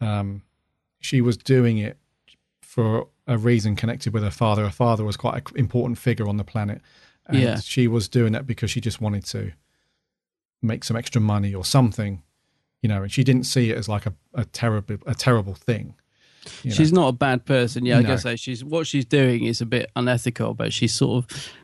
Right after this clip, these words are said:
Speaker 2: at the heart of it, doing it for the right, right reason. Yeah.
Speaker 1: Yeah, I think she just wants to make her father's life, you know, more comfortable for the last time that they're gonna spend
Speaker 2: Mm.
Speaker 1: on this planet, sort of thing, or something like that.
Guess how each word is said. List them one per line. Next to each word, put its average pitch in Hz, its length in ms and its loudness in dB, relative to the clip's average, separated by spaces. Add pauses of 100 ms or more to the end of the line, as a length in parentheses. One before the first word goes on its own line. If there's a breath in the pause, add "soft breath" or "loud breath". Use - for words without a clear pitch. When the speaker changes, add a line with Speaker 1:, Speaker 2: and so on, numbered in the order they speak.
(160 loud breath)
Speaker 2:
at 117 120 -2
the 117 100 2
heart 117 320 4
of - 60 -
it, 101 80 -8
doing 110 200 -4
it - 100 -8
for - 100 -10
the 113 40 -8
right, 101 220 -6 (200)
right 120 180 -2
reason. 117 420 -4
Yeah. 110 200 -6
Speaker 1:
Yeah, 120 240 2
I 98 40 0
think 143 180 2
she 117 80 2
just 117 180 0
wants 117 220 -2
to 120 100 -2
make - 360 -6 (440)
her 107 220 -2
father's 104 420 -4
life, - 320 -8
you 123 80 0
know, 107 200 -6 (420)
more 107 260 0
comfortable 135 580 -4
for 127 120 -4
the 110 100 -4
last 104 340 -4
time 104 320 -2
that 123 100 -6
they're 117 100 -6
gonna 104 180 -8
spend 110 320 -4
Speaker 2:
Mm. 101 40 -6
Speaker 1:
on 98 60 -6
this 101 120 -8
planet, 113 340 -10
sort - 140 -12
of - 60 -12
thing, 113 100 -8
or - 40 -8
something 135 280 2
like 95 120 -10
that. - 120 -18